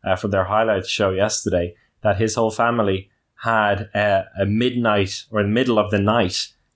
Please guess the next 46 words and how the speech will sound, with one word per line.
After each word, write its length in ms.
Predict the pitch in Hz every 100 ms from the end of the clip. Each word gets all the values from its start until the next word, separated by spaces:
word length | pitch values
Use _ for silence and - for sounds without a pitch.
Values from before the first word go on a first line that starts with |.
| -
garden 540 | 110 110 113 107 101
viewing 440 | 95 110 120 110 101
party 580 | 101 92 90 101 123 _ _ _
where 120 | 110
they 100 | 101
just 240 | 104 113
invited 420 | 110 101 107 101 104
everybody 840 | 113 113 107 98 98 - 110 104
on 120 | 98
the 80 | 90
street 380 | - 120 107 104
to 100 | 107
watch 440 | 98 95 95 - - -
so 160 | -
nobody 360 | 110 113 110 104
could 160 | 107
be 100 | 101
angry 360 | 104 113 113 101
at 100 | 92
them 240 | 104 101 104 _
for 120 | 117
having 280 | 110 113 104
a 60 | 98
viewing 340 | 104 107 107
party 500 | 104 95 92 95 - _ -
at 180 | 98 -
two 240 | - 113
A 120 | 101
M 200 | 101 98
on 80 | 98
a 60 | 92
Tuesday 360 | - 101 98
morning. 340 | 101 107 101 - - - -
<laughs> 320 | _ _ _ -
I 680 | 190 - _ - - - -
think 180 | 120 -
that's 240 | 127 -
phenomenal. 640 | - 110 127 107 117 101 98 113 -
And 120 | 117
the 60 | 107
pictures 420 | 107 123 127 101
from 100 | 107
that 180 | 104 101
were 100 | 101
really 200 | 98 95
good. 260 | 90 101